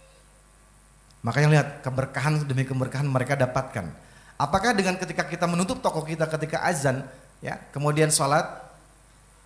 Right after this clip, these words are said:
setelah itu kita kembali lagi ke toko kita, akan mengalami kerugian besar? Nah, orang-orang yang mengatakan rugi, ini nggak paham dengan tauhidnya. Padahal yang membagi rezeki siapa?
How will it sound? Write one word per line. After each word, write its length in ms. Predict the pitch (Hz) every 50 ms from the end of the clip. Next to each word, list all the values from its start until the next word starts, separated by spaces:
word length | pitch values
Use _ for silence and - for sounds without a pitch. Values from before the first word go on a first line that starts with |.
| - -
setelah 320 | - - - 156 156 160
itu 160 | 160 160 202 170
kita 160 | 180 185 -
kembali 260 | 170 165 156 156 151
lagi 380 | 151 151 147 147 156 190 226 233 - - - - - - - - - - - - - -
ke 100 | - 139 139
toko 240 | 151 147 131 143 139
kita, 480 | 143 147 156 180 190 190 - - - -
akan 320 | - - - 170 175 170
mengalami 340 | 170 170 170 175 175 175 175 170
kerugian 340 | 180 170 170 165 165 170 175
besar? 460 | 185 185 190 160 113 - - - - - - - - - - - - - - - - - - - - - - - - - - - - - - - - - - _ _ _ _ - - - - - - - - - - -
Nah, 160 | 135 139 131
orang-orang 480 | 151 170 202 247 254 269 277 285 294 294
yang 80 | 262 233 208
mengatakan 320 | 202 196 190 180 - 180
rugi, 480 | 175 175 196 214 190 160 135 147 151 - - - - - 185
ini 120 | 202 247 277
nggak 160 | 247 208 202
paham 320 | 208 226 226 262 262 262 233
dengan 300 | 208 214 226 247 277 - - - - - - - - -
tauhidnya. 640 | 220 226 254 294 285 285 294 311 294 269 240 220 - - - - - - - - - - - - - - - - - - -
Padahal 400 | - 208 226 208 240 247 277 285
yang 160 | 285 269 240
membagi 360 | 233 220 208 202 202 196 202 214
rezeki 220 | 220 214 - 226 262
siapa? 300 | 247 254 214 165 139 113